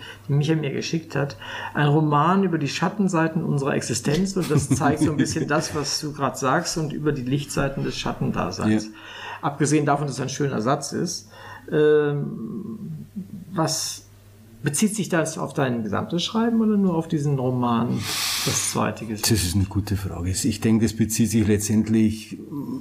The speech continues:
Speaker 2: auf das Gesamtwerk, wie auch auf, auf den Roman, wie schon vorher gesagt.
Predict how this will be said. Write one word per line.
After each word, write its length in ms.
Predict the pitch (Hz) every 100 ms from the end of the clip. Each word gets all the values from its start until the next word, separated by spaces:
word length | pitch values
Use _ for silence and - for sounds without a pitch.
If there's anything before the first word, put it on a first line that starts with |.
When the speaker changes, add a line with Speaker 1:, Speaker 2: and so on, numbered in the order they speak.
| -
Speaker 2:
auf 240 | 117 101
das 180 | 113 98
Gesamtwerk, 920 | 110 104 110 135 131 127 127 127 - - - - - - _ -
wie 540 | 104 98 113 107 123
auch 200 | 104 -
auf, 360 | 76 95 92 -
auf 160 | 98
den 180 | - 98
Roman, 1160 | 92 87 82 87 131 131 117 92 85 82 85 95
wie 100 | 110
schon 160 | 98 104
vorher 200 | 101 98
gesagt. 500 | 95 - 101 101